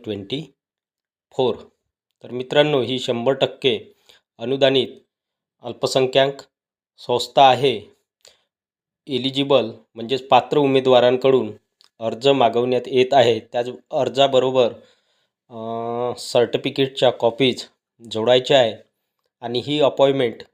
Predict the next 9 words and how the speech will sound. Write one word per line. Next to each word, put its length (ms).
ज्युनियर 400
कॉलेज 280
टीचर्स 540
म्हणून 380
होणार 280
आहे. 180
सुरुवातीला 800
ही 140
अपॉइंटमेंट 560